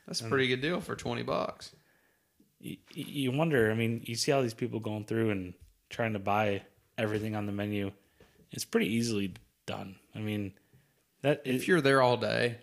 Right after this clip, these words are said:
Speaker 2: Do you consider that a feat? If you're, if, let, let's say you get in the gates at seven o'clock and you leave when they, when they close.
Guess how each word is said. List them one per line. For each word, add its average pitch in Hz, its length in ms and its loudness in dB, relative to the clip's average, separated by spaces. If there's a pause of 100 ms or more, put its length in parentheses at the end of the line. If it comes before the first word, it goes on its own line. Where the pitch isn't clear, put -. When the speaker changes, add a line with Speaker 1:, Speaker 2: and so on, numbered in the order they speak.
Speaker 2:
Do 143 80 4
you 156 60 2
consider 156 400 4
that 139 120 6
a 123 60 2
feat? 113 400 -4 (200)
If - 260 -8
you're, 127 360 2 (200)
if, 123 140 -10 (100)
let, 135 240 -2
let's 139 160 2
say 143 80 2
you 131 80 2
get 135 80 0
in 131 60 -2
the 123 60 0
gates 117 240 0
at 101 80 -4
seven 120 260 0
o'clock 107 380 0
and 107 100 -6
you 98 100 -4
leave 107 340 2
when 104 180 -4
they, 104 160 -6 (120)
when 107 80 -6
they 98 100 -4
close. 95 500 -6